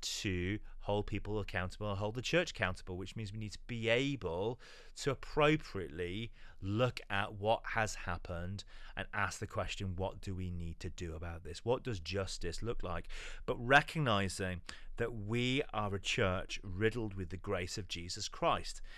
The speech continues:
Therefore, there needs to be accountability and there needs to be repentance. There needs to be a place where people can ask for forgiveness for what they have done. And what I've been quite concerned about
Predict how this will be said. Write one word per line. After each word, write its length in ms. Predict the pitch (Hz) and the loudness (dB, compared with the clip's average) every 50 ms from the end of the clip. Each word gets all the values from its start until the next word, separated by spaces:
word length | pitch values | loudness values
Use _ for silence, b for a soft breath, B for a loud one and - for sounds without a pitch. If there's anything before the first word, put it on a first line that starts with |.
| B B B B | B B B B
Therefore, 760 | 98 95 110 123 117 123 120 - - - 110 98 95 98 98 - B B B B - - | -2 4 8 8 8 8 6 4 0 2 4 4 6 4 4 2 B B B B -4 2
there 140 | 127 120 120 | 2 2 4
needs 260 | 120 120 139 151 156 | 4 2 0 0 0
to 40 | - | 0
be 120 | 143 123 - | 0 -2 0
accountability 580 | - 110 101 95 - 95 98 95 92 120 120 - - - | 0 -2 -2 -2 -2 -2 -2 -2 -2 -4 -6 -6 0 6
and 300 | 127 139 151 170 190 190 | 10 12 12 12 10 10
there 160 | 165 160 135 | 8 8 8
needs 200 | 131 131 123 - | 8 6 2 0
to 80 | - - | 0 0
be 100 | - 117 | 0 0
repentance. 960 | 117 123 117 123 143 143 143 123 - - 85 78 76 - - - - - - B B B B B B | 0 0 2 2 2 2 2 2 -2 -2 -2 -2 -2 -2 -4 -4 -6 -6 -6 B B B B B B
There 180 | - 117 117 117 113 113 117 | 2 4 4 4 2 4 4
needs 260 | 117 120 127 127 - - | 4 4 4 2 0 0
to 120 | - 143 | -2 -2
be 500 | 107 - 98 101 95 95 92 92 92 90 - - | 0 0 0 0 0 0 0 -2 -2 -4 -4 -4
a 100 | 92 - | -6 -6
place 580 | - - - - 135 131 123 113 101 - - | -6 -6 -2 0 2 4 4 2 2 -2 -2
where 120 | 104 92 87 | -2 -4 -4
people 480 | - - - 107 101 95 - - 107 | -4 -6 -6 -4 -4 -4 -4 -6 -6
can 220 | 95 - - 101 98 - - | -6 -6 -8 -8 -8 -8 -8
ask 400 | - 90 87 - - - - - | -8 -6 -6 -6 -6 -6 -6 -8
for 520 | - - - - - 104 95 95 92 90 80 - - - | -10 -16 -12 -6 -4 -2 0 0 -2 -2 -4 -8 -14 -10
forgiveness 540 | - 101 80 - 95 85 80 90 87 82 - - | -10 -8 -6 -6 -6 -6 -6 -8 -8 -8 -8 -6
for 100 | - 95 85 90 | -6 -4 -4 -4
what 160 | 90 - - | -6 -6 -4
they 140 | 87 92 87 | -4 -4 -2
have 240 | 87 92 90 - | -2 -4 -4 2
done. 220 | - 131 120 101 87 B B B B B B B B B B B B B B B B - - | 6 6 6 6 6 B B B B B B B B B B B B B B B B 2 8
And 220 | - 156 151 151 - - - - | 10 10 10 10 6 -2 -6 -2
what 300 | - 123 135 160 214 - - | 2 8 12 12 12 12 12
I've 220 | 156 165 170 151 | 10 10 10 8
been 180 | 147 123 - 120 | 6 2 4 4
quite 120 | 107 95 | 4 4
concerned 460 | - - 107 90 - - 101 98 92 92 | 4 0 -2 0 0 2 2 2 2 0
about 360 | 87 92 87 87 101 120 | 0 0 2 2 2 0